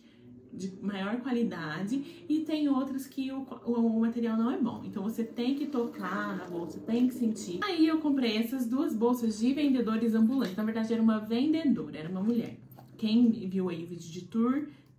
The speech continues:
é, viu, porque eu mostrei lá. Eu comprei essa aqui azulzinha e comprei essa rosinha.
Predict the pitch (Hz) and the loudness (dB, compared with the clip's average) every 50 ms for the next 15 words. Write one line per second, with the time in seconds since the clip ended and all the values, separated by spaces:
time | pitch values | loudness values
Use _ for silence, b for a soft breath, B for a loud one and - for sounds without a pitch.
0 | - - - - 196 202 202 202 196 196 185 190 190 202 202 - - - - - | -20 -20 -14 -10 -8 -6 -4 -4 -2 -2 -2 -2 -2 -2 -2 -2 -4 -4 -10 -8
1 | - 202 190 190 208 226 226 - 214 196 196 165 - - B B B B B - | -6 -4 -2 0 -2 -2 -4 -4 -6 -6 -6 -8 -8 -12 B B B B B -16
2 | 160 165 - 175 170 - - 160 165 175 160 - 185 - - 180 175 170 180 214 | -16 -14 -14 -16 -14 -12 -12 -12 -12 -12 -14 -14 -16 -14 -12 -12 -12 -8 -6 -6
3 | 220 - 214 196 185 185 190 214 262 - - - - - - _ _ b b b | -6 -6 -6 -6 -4 -4 -2 -2 -2 -4 -4 -10 -20 -20 -20 _ _ b b b
4 | b b b b b b _ 247 277 285 302 311 294 294 - 226 220 233 254 247 | b b b b b b _ -4 -2 0 0 0 0 0 0 2 2 2 2 2
5 | 254 - - - - - - - - - - 233 240 - 226 226 233 247 240 214 | 0 -4 -4 -6 -6 -10 -12 -10 -10 -4 -2 -2 -2 0 -2 0 0 2 0 0
6 | 202 190 185 | 0 -4 -6